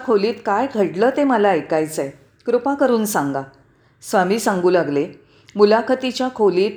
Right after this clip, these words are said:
प्रधानमंत्री स्वामींना म्हणाले, "भगवान, ही मुलं किती भाग्यवान आहेत, हे लोक किती भाग्यवान आहेत. त्यांना तुमचं दर्शन रोज घडतं,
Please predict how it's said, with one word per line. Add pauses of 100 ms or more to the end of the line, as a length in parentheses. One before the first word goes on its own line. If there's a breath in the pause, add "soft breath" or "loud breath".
प्रधानमंत्री
स्वामींना
म्हणाले, (400 soft breath)
"भगवान, (380 loud breath)
ही
मुलं
किती
भाग्यवान
आहेत, (480 soft breath)
हे
लोक
किती
भाग्यवान
आहेत. (420 soft breath)
त्यांना
तुमचं
दर्शन
रोज
घडतं,